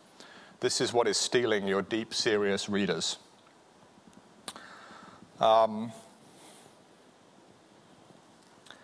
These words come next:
and so that, that title slide I showed you was a little montage I made of these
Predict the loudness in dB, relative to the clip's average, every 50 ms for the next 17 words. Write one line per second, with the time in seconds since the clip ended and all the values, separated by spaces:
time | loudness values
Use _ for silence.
0 | -20 -20 -20 -20 -20 -20 -20 -20 -20 -20 -12 -8 -4 0 4 4 4 4 4 4
1 | 4 4 2 2 0 2 4 4 4 2 0 -2 0 2 4 6 6 6 6 4
2 | 2 2 2 2 2 2 2 0 0 0 0 2 2 2 2 2 2 2 2 2
3 | 0 0 0 -2 -2 -2 -2 -2 0 4 6 6 6 6 6 2 2 2 4 2
4 | 4 4 4 2 2 2 2 4 4 4 4 2 0 2 2 4 4 4 2 0
5 | -4